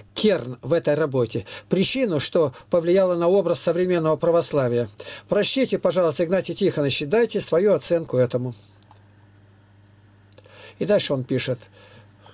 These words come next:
какое восточное христианство, какое в Риме.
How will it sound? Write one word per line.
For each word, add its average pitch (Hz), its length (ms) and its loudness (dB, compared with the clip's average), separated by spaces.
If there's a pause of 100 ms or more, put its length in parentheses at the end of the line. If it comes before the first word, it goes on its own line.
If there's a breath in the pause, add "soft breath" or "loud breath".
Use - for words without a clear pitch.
(1500 soft breath)
какое 127 380 0
восточное 175 640 -2
христианство, 147 840 -4 (320 loud breath)
какое 131 400 2
в 123 60 -4
Риме. 175 480 0